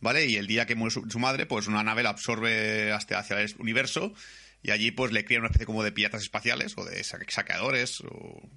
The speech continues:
cazarrecompensas. Y se convierte en Star-Lord, ¿vale?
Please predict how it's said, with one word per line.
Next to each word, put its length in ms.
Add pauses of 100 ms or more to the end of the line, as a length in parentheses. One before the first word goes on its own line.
cazarrecompensas. 840 (560)
Y 100
se 60
convierte 240
en 60
Star-Lord, 460
¿vale? 240